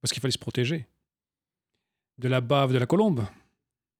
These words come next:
Toutes les colombes ne sont pas vierges. J'en ai connu quelques-unes qui,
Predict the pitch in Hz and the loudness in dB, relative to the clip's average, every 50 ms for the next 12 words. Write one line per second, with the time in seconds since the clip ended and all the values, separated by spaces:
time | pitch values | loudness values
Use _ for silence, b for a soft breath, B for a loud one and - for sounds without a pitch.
0 | _ _ _ _ _ _ _ _ _ _ _ _ _ - 175 151 - 135 127 120 | _ _ _ _ _ _ _ _ _ _ _ _ _ -8 -8 -6 -6 -6 -6 -4
1 | - 143 131 143 147 143 127 120 110 - - 117 107 - 120 117 107 110 - - | -4 -2 -2 0 0 0 0 0 0 -2 -4 -6 -6 -6 -6 -6 -6 -8 -10 -12
2 | - 120 113 - 208 214 175 - - - - - - - - - _ - _ _ | -14 -16 -10 -6 -6 -6 -6 -8 -10 -8 -10 -10 -10 -14 -20 -20 _ -20 _ _
3 | _ _ _ _ _ _ _ _ _ _ _ _ _ _ _ _ _ _ _ _ | _ _ _ _ _ _ _ _ _ _ _ _ _ _ _ _ _ _ _ _
4 | _ _ _ - 131 120 117 - 139 139 - - - 147 160 - - - 143 - | _ _ _ -4 -2 0 2 2 0 0 0 -2 0 0 0 2 2 0 0 0
5 | - 151 135 127 110 151 220 214 185 175 123 107 - - - - - 147 135 120 | 2 0 2 2 2 4 4 6 6 4 4 0 -4 -16 -20 -18 -14 -10 -10 -10
6 | 107 104 110 | -10 -10 -14